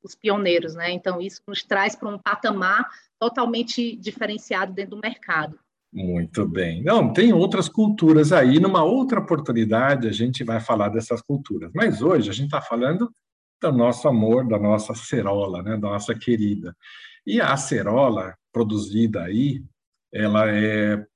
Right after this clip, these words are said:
Speaker 2: usada pra produzir vitamina C. Então, eu tomei acerola quando era criança, eu comia, mas até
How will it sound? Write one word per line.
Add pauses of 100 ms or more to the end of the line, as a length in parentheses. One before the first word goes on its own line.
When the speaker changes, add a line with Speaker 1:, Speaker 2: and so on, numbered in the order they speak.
(220)
Speaker 2:
usada
pra
produzir
vitamina
C. (840)
Então,
eu
tomei
acerola
quando
era
criança,
eu
comia,
mas
até